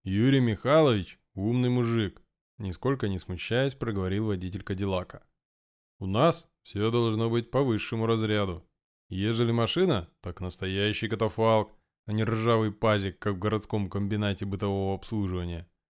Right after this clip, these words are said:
Гроб из красного дерева с медными ручками, а внутри не тюфяк из ваты, настоящая пуховая постель. Я бы в таком гробу жить согласился.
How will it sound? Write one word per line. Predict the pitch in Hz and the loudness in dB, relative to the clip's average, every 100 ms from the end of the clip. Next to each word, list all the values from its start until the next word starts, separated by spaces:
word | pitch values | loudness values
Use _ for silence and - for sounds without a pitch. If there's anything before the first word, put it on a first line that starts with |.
| _ _ - | _ _ -6
Гроб | 101 107 123 131 | 0 2 2 0
из | |
красного | - 113 120 - 120 | 2 4 4 2 -2
дерева | 113 110 110 110 | 0 2 2 2
с | 110 - | 0 -2
медными | 107 110 107 107 | -2 0 0 0
ручками, | 101 104 - 104 98 85 _ _ _ - | 0 -2 -4 -4 -4 -8 _ _ _ -6
а | |
внутри | 101 110 107 135 139 113 | -2 -2 2 2 2 -2
не | 107 104 117 | -4 -2 0
тюфяк | 131 185 196 - | 0 2 0 0
из | 107 | 0
ваты, | 104 92 87 - _ _ | 0 0 -4 -14 _ _
настоящая | 101 90 - 95 104 107 - 107 | -10 -8 -6 -2 0 0 0 -4
пуховая | 90 98 - 104 101 92 | -4 -6 -4 0 0 -2
постель. | 95 - 98 95 82 _ _ _ _ _ - | -4 -6 -4 -4 -4 _ _ _ _ _ -10
Я | 95 104 120 | -2 2 4
бы | 123 127 123 | 4 2 0
в | |
таком | - 104 120 113 | -4 -2 -2 0
гробу | 113 113 110 | 0 0 0
жить | 95 104 117 | 0 0 0
согласился. | 104 95 92 - 92 - 95 | -2 -2 -4 -6 -10 -10 -14